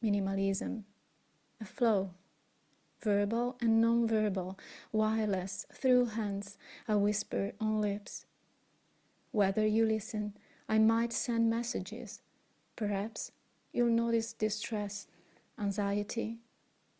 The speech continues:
Sometimes we should not translate. Water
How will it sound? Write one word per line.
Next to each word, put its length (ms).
Sometimes 680
we 100
should 320
not 260
translate. 720
Water 520